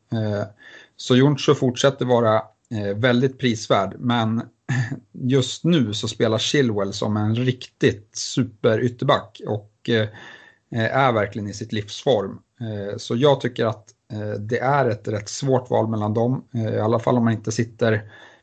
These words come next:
med någon av dem nu, då så Joncho har gått upp, eh, till fem komma noll tror jag, och Chilwell, eh, endast kostar, eh, fem komma åtta, så åttahundratusen mer. Eh, och, eh, jag tror man kommer få, eller man kan räkna med mer offensiv utdelning på Chilwell än, eh, vad man kan på Soyuncu.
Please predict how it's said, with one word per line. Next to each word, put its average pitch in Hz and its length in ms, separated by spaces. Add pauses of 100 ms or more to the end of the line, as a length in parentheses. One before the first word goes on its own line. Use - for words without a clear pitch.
(140)
med 120 180
någon 120 200
av 110 120
dem 107 160
nu, 135 360 (100)
då 107 300
så 110 160
Joncho 113 320
har 107 80
gått 107 180
upp, - 320
eh, 104 240 (160)
till 107 140
fem 107 280
komma 107 160
noll 120 240
tror 131 260
jag, 143 160 (120)
och 113 140
Chilwell, 107 440 (220)
eh, 120 200
endast 110 260
kostar, 104 520 (120)
eh, 104 300
fem 107 220
komma 113 220
åtta, - 340
så 101 440
åttahundratusen 113 760
mer. 117 320 (720)
Eh, 104 180
och, 110 420
eh, 110 120
jag 107 220
tror 135 220
man 104 180
kommer 104 200
få, 104 280
eller 104 380
man 107 180
kan 117 240
räkna 98 260
med 104 100
mer 104 220
offensiv 107 460
utdelning 104 500
på 98 80
Chilwell 104 440
än, 101 300
eh, 98 140
vad 104 120
man 104 160
kan 95 280
på 110 340
Soyuncu. 127 500